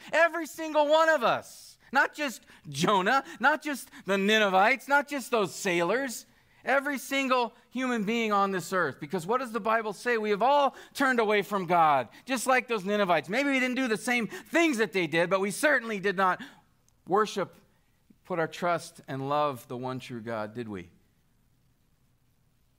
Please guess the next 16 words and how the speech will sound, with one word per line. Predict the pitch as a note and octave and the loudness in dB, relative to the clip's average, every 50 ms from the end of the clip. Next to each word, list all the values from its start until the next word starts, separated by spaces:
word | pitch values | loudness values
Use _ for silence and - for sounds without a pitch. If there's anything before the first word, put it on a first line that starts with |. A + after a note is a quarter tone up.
| _ _ _ _ _ - | _ _ _ _ _ -20
<laughs> | - _ _ _ _ _ _ _ _ _ _ _ _ _ _ _ _ _ _ _ _ _ _ _ _ _ | -20 _ _ _ _ _ _ _ _ _ _ _ _ _ _ _ _ _ _ _ _ _ _ _ _ _
God | - A2+ B2 - | -6 -6 -6 -6
could | - C3+ B2 | -8 -10 -8
have | B2+ B2 | -6 -6
let | B2 B2+ B2+ | -4 -4 -2
us | C3+ - C3 D#3+ - - - - - - - | -2 -4 -4 -6 -8 -12 -18 -18 -20 -18 -16
continue | C#3 A#2+ A2+ - B2+ A#2+ A2+ A2 G#2+ | -16 -16 -14 -12 -12 -12 -10 -10 -8
on | G#2+ G#2+ G#2 G2+ F#2+ F#2 F#2 F2+ - _ _ _ _ _ _ _ _ _ _ _ _ _ C#3+ | -8 -8 -8 -8 -10 -12 -14 -18 -20 _ _ _ _ _ _ _ _ _ _ _ _ _ -18
in | G#2+ G#2 | -16 -14
our | G#2 G2+ G2+ F#2+ F#2+ F#2+ - _ _ _ _ _ _ _ _ _ _ | -12 -12 -12 -12 -12 -16 -20 _ _ _ _ _ _ _ _ _ _
sinful | - - C3 A#2+ A2+ G2+ - F#2 G2 | -20 -18 -16 -16 -14 -14 -12 -12 -12
ways, | G2+ G2 F#2 F2+ F2+ F#2+ F#2+ - - - _ _ _ _ _ _ _ _ _ _ _ _ _ _ _ _ _ _ _ _ _ _ _ _ _ _ _ - | -12 -12 -12 -14 -16 -18 -20 -20 -20 -20 _ _ _ _ _ _ _ _ _ _ _ _ _ _ _ _ _ _ _ _ _ _ _ _ _ _ _ -20
but | B2+ A#2 | -20 -18
he | G#2+ G#2 | -18 -18
showed | - - - D3 C3+ C3+ C3 A#2 G#2 - _ _ _ _ _ _ _ _ _ _ _ _ _ _ _ _ | -18 -16 -14 -10 -10 -8 -10 -10 -12 -18 _ _ _ _ _ _ _ _ _ _ _ _ _ _ _ _
compassion. | - G2+ F#2+ G2+ A#2 A#2 A2 G#2+ - - G2 E2+ E2 | -20 -18 -14 -12 -10 -10 -10 -10 -14 -18 -20 -20 -20